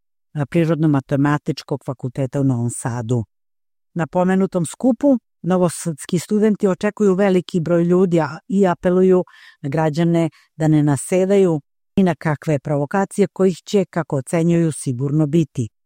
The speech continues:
Sigurni su, međutim, da će biti ogroman broj ljudi koji će neutralisati i sprečiti bilo kakve nasilne situacije, jer su svi svesni kog će karaktera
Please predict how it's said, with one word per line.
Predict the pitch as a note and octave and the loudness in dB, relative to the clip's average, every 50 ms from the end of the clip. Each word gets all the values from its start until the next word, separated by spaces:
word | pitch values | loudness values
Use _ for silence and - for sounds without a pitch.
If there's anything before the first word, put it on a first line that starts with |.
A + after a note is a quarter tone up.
| _ _ _ _ _ _ _ _ _ _ _ | _ _ _ _ _ _ _ _ _ _ _
Sigurni | - - G#3 A3 F#3 A#3 A#3+ A#3+ B3 A#3+ | -10 -2 -2 0 2 2 2 2 2 2
su, | - - A#3+ | 2 2 4
međutim, | A#3 A3 G3 G#3 A3 G#3 - A3+ G#3+ | 4 4 4 2 0 2 2 2 2
da | F3+ E3+ | 2 2
će | - - D#3+ | 0 -2 -4
biti | D3+ D#3+ D#3+ C#3 - - F3 - - | -2 0 -2 -2 -2 -4 -6 -4 -2
ogroman | F3+ F#3+ F3+ G3+ G3 F#3+ G3 F#3+ F#3 | -2 -2 0 0 2 2 2 2 2
broj | E3+ F#3 F#3+ F#3 | 2 2 2 2
ljudi | F#3 F#3 F3+ F#3 E3+ F#3 F3 _ | 4 4 2 2 2 0 -4 _
koji | - F#3 E3+ F3 D#3+ | 0 0 0 0 0
će | - - - F3 D#3+ | -4 -4 -2 0 2
neutralisati | D#3 D#3+ D#3+ D3+ D3+ - - F3+ F3 F3+ F#3+ G#3 F#3+ - G3 F3 - - E3 | 2 2 2 2 0 -2 -2 0 2 2 2 2 2 0 -4 -4 -2 -2 -4
i | |
sprečiti | D3+ - - E3+ F3 F#3 G3 - G#3+ D#3+ - E3+ | -4 -4 -2 -2 0 0 2 0 -2 -2 -2 -4
bilo | D3 D3+ D#3 D3+ C#3+ - | -2 -2 0 -2 -2 -2
kakve | - D3+ C#3 - - D3+ D3 C3 - - - - - - _ - | -4 -6 -6 -4 -2 -2 -2 -2 -4 -8 -20 -20 -20 -20 _ -4
nasilne | - D3+ D3 C#3 C#3 B2 - - D#3 D3 C#3+ C#3 | 0 0 2 2 0 -2 -2 0 2 2 2 2
situacije, | B2+ - C#3+ C3 - F3 G3 A3 - - A3+ G#3 G3 | 2 -2 -6 -6 -4 -2 -2 -2 0 2 2 4 4
jer | G#3+ A#3 A#3 | 2 2 0
su | - - - A3+ A3 G#3 - _ - - - - _ | -4 -4 -2 0 0 0 0 _ -14 -20 -20 -20 _
svi | - - G#3+ B3 B3+ A#3+ | -8 -2 2 4 4 4
svesni | - - G3+ G3+ G3 G3 - - G3 G3 F#3 - _ _ _ | 2 0 -2 0 0 0 -2 -2 -2 -2 -2 -4 _ _ _
kog | - F#3+ F#3+ F3+ - | -2 -2 -2 -2 -4
će | - - - F#3 - _ _ _ _ _ - | -10 -4 -2 -2 -2 _ _ _ _ _ -8
karaktera | - F3+ F3 E3 E3+ - - - - F3 E3 D#3+ | -4 -2 -2 -2 -2 -4 -6 -4 -2 0 0 0